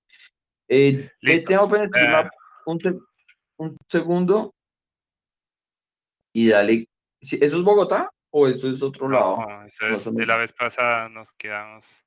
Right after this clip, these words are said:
Speaker 2: aquí,
Speaker 1: Ok.
Speaker 2: la mesa.
Speaker 1: Ah, en la mesa donde Francisco. Al-, a la derecha.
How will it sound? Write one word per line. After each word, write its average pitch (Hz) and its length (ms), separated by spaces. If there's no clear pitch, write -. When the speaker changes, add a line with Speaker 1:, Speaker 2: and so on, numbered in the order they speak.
Speaker 2:
aquí, 107 360
Speaker 1:
Ok. 104 360
Speaker 2:
la 98 140
mesa. 107 400
Speaker 1:
Ah, 131 220
en 143 100
la 107 120
mesa 123 300
donde 95 200
Francisco. 92 640
Al-, 90 300
a 87 180
la 85 140
derecha. 80 420